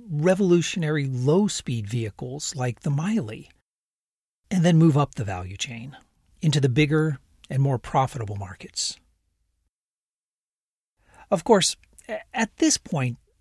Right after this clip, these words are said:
there's no way to know how all this will play out.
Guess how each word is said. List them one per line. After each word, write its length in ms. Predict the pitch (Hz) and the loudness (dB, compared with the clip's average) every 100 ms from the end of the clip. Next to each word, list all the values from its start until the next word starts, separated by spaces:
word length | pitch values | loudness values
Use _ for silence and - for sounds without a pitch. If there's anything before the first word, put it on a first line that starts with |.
| _ | _
there's 340 | - 196 185 151 | 0 2 4 4
no 200 | 143 131 | 4 4
way 160 | 117 | 2
to 60 | 113 | 0
know 300 | 113 113 123 | -2 0 -2
how 200 | 117 135 | -2 0
all 220 | 131 139 | 0 0
this 200 | 139 139 | 0 -4
will 100 | 147 | -6
play 300 | 131 165 151 | -6 -4 -2
out. 300 | 156 165 185 | 0 -2 -4